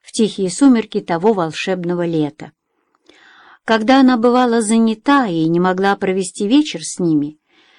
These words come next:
все чувствовали, что их разговору недостаёт какого-то особого утончённого очарования. Её красота сияла в свете пробудившейся души, подобно тому, как сияла бы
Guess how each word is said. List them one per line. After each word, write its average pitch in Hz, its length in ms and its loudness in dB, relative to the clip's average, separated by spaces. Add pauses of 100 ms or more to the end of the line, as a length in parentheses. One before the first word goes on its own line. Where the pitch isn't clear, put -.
(180)
все 277 220 2
чувствовали, 247 640 2
что 247 220 -2
их 247 160 0
разговору 226 800 0 (500)
недостаёт 214 680 0
какого-то 214 560 0
особого 240 800 0
утончённого 202 920 -4
очарования. 165 1000 -8 (1080)
Её 240 220 4
красота 262 500 0
сияла 254 480 0
в - 60 -12
свете 247 420 -2
пробудившейся 208 840 -6
души, 190 520 -6 (760)
подобно 175 500 0
тому, 185 300 0
как 180 200 -10
сияла 233 500 -2
бы 220 260 0